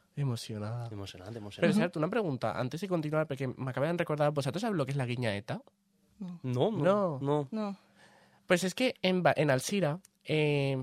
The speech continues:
Speaker 1: perdó, que se m'havia passar-ho i vaig a tornar a contar-ho. En Alzira, eh, n'hi ha una tradició que és el divendres en comença la Setmana Santa, o sigui, avui, el dia que s'està emitint este programa, eh, dos hermandats se junten en la plaça Major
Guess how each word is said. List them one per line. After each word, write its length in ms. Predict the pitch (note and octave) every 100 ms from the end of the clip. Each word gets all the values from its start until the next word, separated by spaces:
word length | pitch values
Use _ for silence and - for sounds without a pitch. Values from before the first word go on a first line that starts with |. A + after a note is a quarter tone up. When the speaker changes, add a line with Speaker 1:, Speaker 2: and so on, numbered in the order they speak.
| -
Speaker 1:
perdó, 380 | C3 C3 B2+ A2 -
que 100 | -
se 280 | - B2+ A#2+
m'havia 320 | B2 C3 C#3+
passar-ho 420 | D3+ - B2+ C#3 -
i 140 | B2 A#2+
vaig 160 | A#2+
a 40 | C3
tornar 200 | A#2+ G#2+
a 40 |
contar-ho. 460 | G#2+ G2 F#2+ G2+ - - - - -
En 160 | D#3+
Alzira, 520 | D3+ D3 G3 G3 F#3 -
eh, 420 | - D#3 D3 C#3+ C#3+ -
n'hi 140 | D3+
ha 20 |
una 100 | D#3
tradició 360 | F3+ F#3 F3+ F#3
que 100 | D#3+
és 100 | D3+ -
el 120 | C#3
divendres 480 | C3+ C#3+ E3 F3+ F#3+
en 160 | F3+
comença 300 | E3 E3 E3
la 60 | B2+
Setmana 220 | C3+ B2+
Santa, 200 | D3+ C#3+
o 20 |
sigui, 120 | D3+ B2
avui, 520 | F#2+ A#2 C#3+ C#3+ G#3+ _ - D#3 -
el 140 | A#2+
dia 120 | A#2+
que 80 | B2+
s'està 160 | B2+ B2
emitint 300 | B2 A#2+ A#2+
este 140 | A#2
programa, 460 | A#2+ B2 C#3+ D3 G3+ - - - - -
eh, 380 | D3+ D#3 C#3+ C#3+ C#3
dos 320 | D3 D#3+ -
hermandats 560 | F3 F3+ F3 F#3 A3
se 260 | - - C3
junten 260 | - C#3+ D#3+
en 80 | D#3+
la 100 | D#3
plaça 200 | D#3 D#3+
Major 380 | D3+ - F#3+